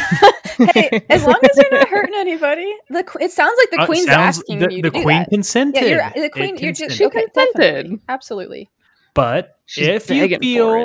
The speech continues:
Speaker 2: it.
Speaker 3: like the thing or whatever it is is causing you problems, for instance, that psychologists might consider maladaptive, like anger, self-harm, avoidance, or withdrawal, please don't hesitate to find someone to talk to.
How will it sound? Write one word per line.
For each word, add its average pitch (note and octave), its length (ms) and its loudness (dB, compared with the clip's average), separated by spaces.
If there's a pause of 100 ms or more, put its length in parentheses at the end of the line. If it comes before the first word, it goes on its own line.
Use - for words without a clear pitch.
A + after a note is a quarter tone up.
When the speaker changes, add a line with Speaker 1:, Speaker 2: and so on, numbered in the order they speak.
(140)
Speaker 2:
it. F3+ 80 -12
Speaker 3:
like D3+ 240 -4
the D3+ 100 -6
thing F#3+ 640 -4 (1000)
or B2 200 -4
whatever C#3+ 480 -2
it A3+ 100 -6
is F#3+ 280 -4
is A#2 120 -10
causing A2 420 -8
you F3+ 120 -10
problems, E3 560 -6
for B2+ 180 -8
instance, A#2+ 380 -12
that G2+ 380 -18 (100)
psychologists C#3+ 840 -8
might D3 180 -10
consider D3+ 420 -10
maladaptive, D3+ 880 -10
like G#2 220 -10
anger, C#3 400 -8
self-harm, C#3 540 -8
avoidance, B2+ 460 -10
or C#3+ 40 -10
withdrawal, B2 580 -8 (360)
please B2 320 -8
don't F3 200 -6
hesitate F#3 400 -6
to F#3 80 -10
find F3 300 -8
someone F3+ 160 -10
to F3+ 80 -8
talk D#3+ 300 -6
to. D3+ 340 -6